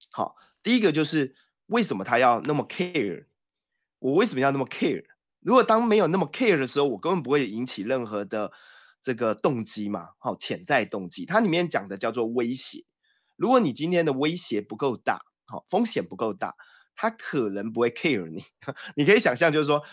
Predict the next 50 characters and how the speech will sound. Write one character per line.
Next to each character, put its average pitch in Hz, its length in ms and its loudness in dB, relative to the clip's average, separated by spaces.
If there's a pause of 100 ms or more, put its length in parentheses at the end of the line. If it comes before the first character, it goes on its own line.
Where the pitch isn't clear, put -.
这 185 140 0
件 208 120 6
事 190 160 2
情 131 300 -2
哪 101 160 -2
怕， 139 300 4 (320)
呃， 110 280 -2
很 117 200 -6
重 147 240 2
要， 143 260 2 (100)
但 185 240 4
你 135 60 0
一 147 140 -6
直 175 100 -4
跟 170 140 2
我 160 80 4
讲 143 140 2
很 117 140 -6
重 113 160 -4
要， 110 80 -2
但 165 220 -2
我 107 120 -6
一 190 100 -8
点 117 200 -2
感 95 200 -10
受 113 260 -8 (240)
不 117 80 -8
到 117 220 0
威 120 220 -2
胁 90 300 -8
感， - 160 -12 (400)
那 131 120 -2
我 104 160 -2
为 117 80 -2
什 95 120 -14
么 92 40 -10
要 92 100 -10
care？ - 360 -10
这 143 120 -4
是 143 100 -8
第 135 240 -4
一 131 60 -10
个 127 140 0
我 95 120 -4
觉 92 160 -8
得 92 160 -8
多 147 280 0
数 156 300 -2
人 90 220 -8
会， 107 320 -4